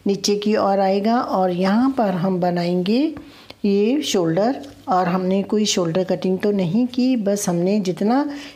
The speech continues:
shoulder रखना है उसके according हम छोड़ करके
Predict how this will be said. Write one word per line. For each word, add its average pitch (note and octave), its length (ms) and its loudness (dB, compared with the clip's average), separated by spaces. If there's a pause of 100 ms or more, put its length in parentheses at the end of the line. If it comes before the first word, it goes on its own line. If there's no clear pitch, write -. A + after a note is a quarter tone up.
shoulder F#3+ 400 0
रखना F#3 320 0
है C#4 100 2
उसके F#3+ 520 0
according G3 460 0
हम G3 160 0
छोड़ E3+ 340 -4
करके G3 360 -2